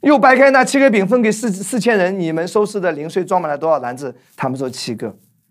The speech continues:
耶稣说：“你们还是不明白吗？”今天耶稣问你说：“你明白吗？我的供应是大过需求的。五饼二鱼，五千人吃饱，剩了十二个篮子。七个饼给四千人吃饱，剩了七个。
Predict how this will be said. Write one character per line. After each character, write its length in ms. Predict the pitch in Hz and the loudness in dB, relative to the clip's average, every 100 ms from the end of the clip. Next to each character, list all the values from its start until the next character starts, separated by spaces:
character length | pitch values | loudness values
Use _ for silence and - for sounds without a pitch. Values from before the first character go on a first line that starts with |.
| _ _ _ - | _ _ _ -6
耶 80 | 160 | -2
稣 60 | |
说 120 | 185 | 0
：“你 80 | 170 | -2
们 120 | 135 | -4
还 120 | 131 135 | -4 -4
是 120 | 156 | -4
不 120 | 151 | -6
明 200 | 131 131 | -6 -6
白 100 | 127 | -6
吗？” 160 | 120 120 | -8 -8
今 160 | 160 | -6
天 160 | 175 170 | -4 -4
耶 100 | 175 | -4
稣 140 | 170 160 | -4 -6
问 140 | 156 | -6
你 80 | 151 | -8
说 160 | 131 143 | -10 -10
：“你 100 | 127 | -10
明 300 | 123 135 147 | -10 -10 -6
白 160 | 135 | -8
吗？ 280 | 127 131 127 _ _ _ - | -4 -4 -6 _ _ _ -6
我 180 | 135 135 | -2 -2
的 100 | 160 | -2
供 240 | 160 190 | -2 -2
应 120 | 165 151 | -2 -4
是 140 | 156 | -6
大 220 | 147 156 | -2 -2
过 120 | 139 | -2
需 200 | 135 - | -8 -8
求 240 | 139 107 104 | -10 -10 -10
的。 240 | 107 - _ _ _ _ _ _ _ _ _ _ _ _ - | -12 -14 _ _ _ _ _ _ _ _ _ _ _ _ -4
五 140 | 156 | -2
饼 240 | 190 165 180 | 0 0 0
二 140 | 175 | 0
鱼， 240 | 143 139 | 0 -2
五 180 | 147 127 | -4 -4
千 220 | 127 175 | -4 -4
人 160 | 156 143 | -4 -8
吃 160 | - 165 | -8 -4
饱， 220 | 139 113 | -4 -4
剩 200 | - 151 | -8 -6
了 120 | 127 | -6
十 200 | 123 123 | -8 -8
二 80 | 123 | -6
个 120 | 123 | -6
篮 200 | 110 107 | -8 -10
子。 220 | 107 98 _ _ _ _ | -14 -18 _ _ _ _
七 200 | - 180 | -4 -2
个 160 | 180 180 | 0 -2
饼 220 | 147 123 | -4 -4
给 160 | 135 | -6
四 320 | 127 - 196 165 | -8 -8 -6 -4
千 220 | 175 151 | -4 -4
人 120 | 127 | -8
吃 160 | 127 147 | -8 -6
饱， 200 | 123 110 | -4 -6
剩 180 | 147 | -8
了 140 | 131 120 | -8 -8
七 280 | - - 120 | -10 -10 -8
个。 200 | 131 | -8